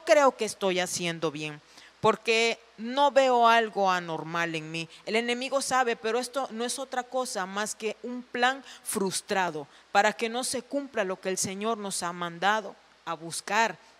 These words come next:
a desarrollar, a desarraigar de nosotros. Bendito sea su nombre.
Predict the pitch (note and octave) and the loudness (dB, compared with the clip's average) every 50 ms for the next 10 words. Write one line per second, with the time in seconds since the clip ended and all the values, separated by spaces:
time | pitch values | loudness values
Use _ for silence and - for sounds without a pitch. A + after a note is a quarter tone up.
0 | _ - - E3 E3+ E3+ E3 E3 E3 E3+ - _ _ _ _ _ _ F#3 G3 - | _ -10 -2 0 2 4 4 2 0 -2 -6 _ _ _ _ _ _ -10 -8 -6
1 | - - G3+ F#3 G3 F#3 E3+ D#3+ E3+ G3+ A3 A3+ G3+ E3 - - - - - - | -4 -4 -4 -6 -6 -8 -10 -8 -6 -2 -2 -2 -2 -4 -10 -16 -20 -20 -20 -12
2 | - - F3 G3 F3+ G3+ F#3+ - - - A3 G3+ G3 F#3+ F#3 F3+ F3 D#3+ G3+ A3+ | -2 0 0 0 0 -2 -4 -2 0 -2 -2 -2 -2 -2 -2 -4 -4 -2 0 2
3 | C4 B3+ A#3 F3 E3+ F#3 F3 F3+ F3 - - - E3+ E3 - - D#3+ D#3+ E3 D#3+ | 2 2 2 0 -6 -6 -4 -4 -4 -4 -4 -4 -4 -6 -8 -8 -10 -10 -6 -6
4 | F#3+ F#3 G3 G#3+ A#3+ - - G#3+ G3+ - G#3 F#3+ F#3 F3+ - E3+ E3+ F#3+ A3 A3+ | -6 -6 -6 -8 -10 -8 -6 -6 -6 -4 -6 -6 -6 -6 -8 -8 -6 -2 -2 -2
5 | A3 F#3+ - D#3 D3 | -2 -4 -8 -10 -10